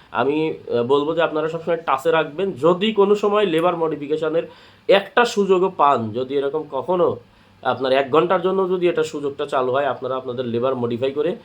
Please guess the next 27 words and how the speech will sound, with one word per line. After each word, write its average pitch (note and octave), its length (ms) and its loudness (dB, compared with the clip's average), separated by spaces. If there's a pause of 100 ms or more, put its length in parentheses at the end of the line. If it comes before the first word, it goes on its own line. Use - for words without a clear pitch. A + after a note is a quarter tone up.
(320)
ফিমেল D#3 260 4
থেকে D#3+ 200 -2
মেল C#3+ 180 4
হয়ে D#3 220 8
যাবেন E3+ 400 0
এবং C#3 320 0
ইন্ডিয়ান C3 400 0
বা B2+ 100 -2
নেপালি B2 360 -4
থেকে D3+ 280 0 (480)
বাংলাদেশি C3 600 2
হয়ে A2+ 180 0
যাবেন, G2+ 280 -6 (360)
তাইলে C#3+ 220 2
আর C#3 120 4
ভবিষ্যতে C3 440 -4
কোনো C3 180 -6
সমস্যা A#2 340 -4
থাকবে G#2 320 -8
না। G2+ 100 -8
তবে C3+ 340 0 (480)
সমস্যা D3+ 400 0
হওয়ার C3 260 2
সম্ভাবনাই C#3+ 640 -2
নাইনটি A#2 420 -2
ফাইভ A#2+ 340 -2
পার্সেন্ট। - 380 -8